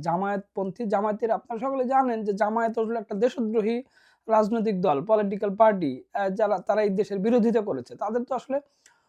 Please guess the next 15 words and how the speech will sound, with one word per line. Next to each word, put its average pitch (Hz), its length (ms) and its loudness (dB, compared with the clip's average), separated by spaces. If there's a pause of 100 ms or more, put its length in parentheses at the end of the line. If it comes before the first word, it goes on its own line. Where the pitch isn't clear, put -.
(160)
কোনো 277 180 4
অধিকারই 294 600 8
নেই 269 220 0
এই 220 100 4
দেশে, 190 280 2
আহ, 190 460 0
কথা 202 260 2
বলার, 123 280 0 (160)
এই 170 120 0
দেশের 190 440 -4 (1080)
রাজনীতিতে 202 560 0
সক্রিয় 202 460 -2
হওয়ার, 123 260 -4
এই 175 120 -4
দেশে, 202 380 -4